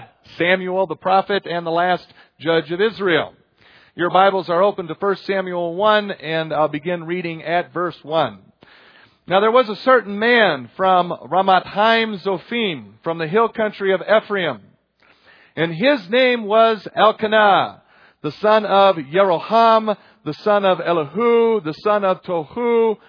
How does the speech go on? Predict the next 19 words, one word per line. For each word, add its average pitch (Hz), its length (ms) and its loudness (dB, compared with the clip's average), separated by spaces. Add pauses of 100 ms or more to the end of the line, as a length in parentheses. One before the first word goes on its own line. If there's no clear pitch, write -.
(180)
the 151 120 -8
son 196 240 -2
of 175 140 -2
Tsuf, 247 500 -6 (680)
an 170 160 -6
Ephraimite," 185 1160 0 (200)
probably 175 420 2
of 170 220 2
the 170 80 -6
tribe 170 340 0
of 143 120 -6
Levi, 165 560 0
living 165 520 -6
in 160 400 -10
Ephraim. 151 600 -10 (1120)
"He 277 200 0
had 254 480 2
two 277 240 -4
wives." 208 880 2